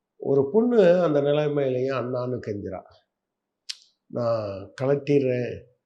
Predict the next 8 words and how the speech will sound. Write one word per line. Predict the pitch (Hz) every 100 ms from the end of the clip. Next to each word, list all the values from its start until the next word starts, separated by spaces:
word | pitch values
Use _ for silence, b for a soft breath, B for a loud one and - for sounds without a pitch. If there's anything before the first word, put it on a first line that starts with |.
| _ 127
ட்ரெஸ்ஸை | 131 143
கழட்டிடுறேன், | 113 120 113 110 101 104
சாட்டையால | 110 - 131 151 156 139 131
அடிக்காதேன்னு" | 120 107 107 101 101 110 -
சொல்றா. | 104 - _ _ _ _ _ _ _ _ _ _
இது | 220 240
ஒரு, | 214 214 160 110 92 - - _ _ _ _ _ _ _ _ _ -
அ, | 62 60 -